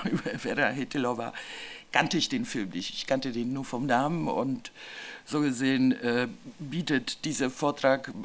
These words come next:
bot mir die Gelegenheit, äh, diese Lücke, äh, zu schließen. Äh, ich hab, äh, überlegt, woru-, ähm, worüber man jetzt, ähm, äh, den Vortrag halten könnte im Zusammenhang mit dem,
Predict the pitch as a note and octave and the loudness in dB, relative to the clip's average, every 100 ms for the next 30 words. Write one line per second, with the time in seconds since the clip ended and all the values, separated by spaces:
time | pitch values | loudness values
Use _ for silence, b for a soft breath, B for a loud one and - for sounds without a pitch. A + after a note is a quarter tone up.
0 | C3 C#3+ D#3 D#3 C3 A2 C#3+ C#3 C3+ C3 | -2 2 2 2 0 2 0 0 2 2
1 | B2+ B2+ B2 A#2+ - A2+ A#2 A2+ B2 B2 | 2 2 0 0 0 2 0 -2 -4 -4
2 | A#2+ A2 A2 G#2+ G#2+ B2+ - A2+ A2 - | -2 -4 -6 -12 -6 -4 -2 -4 -4 -10
3 | G#2 - A2 A2 G#2+ A2 - - A#2 A2 | -20 -12 -8 -6 -8 -6 -6 -6 -6 -4
4 | - - - B B B B B B B | -6 -6 -14 B B B B B B B
5 | B E3 D#3+ D#3 F#3 G3+ A3+ A3 - F#3+ | B 4 8 8 6 6 6 6 2 8
6 | F3 F#3+ F#3+ C3+ F3 G3 B3 F3 F#3 D3 | 10 10 8 6 4 4 4 2 0 2
7 | A#2+ A2 D3+ D#3 E3+ F3+ E3+ F3 E3 F3+ | -2 2 0 2 2 2 2 0 2 2
8 | G#3 G#3 F3 F3+ F3+ - E3 D#3+ - - | 2 4 4 6 4 2 2 2 2 2
9 | - - - D#3+ D#3+ D#3+ D#3 C#3+ - - | 2 2 4 6 4 2 2 -2 -8 -20
10 | - - - - - - - - - - | -20 -20 -20 -20 -18 -16 -16 -18 -6 -6
11 | E3 F3+ D#3 D#3 C3 - C#3+ D#3 - F3 | 0 4 6 6 4 2 2 2 2 4
12 | F3 F#3 F3 D#3 D#3 C#3+ - D#3+ E3 D#3+ | 4 4 0 0 2 2 2 2 4 4
13 | D#3 C#3+ C3+ C#3 C3+ C3+ | 2 0 0 0 2 0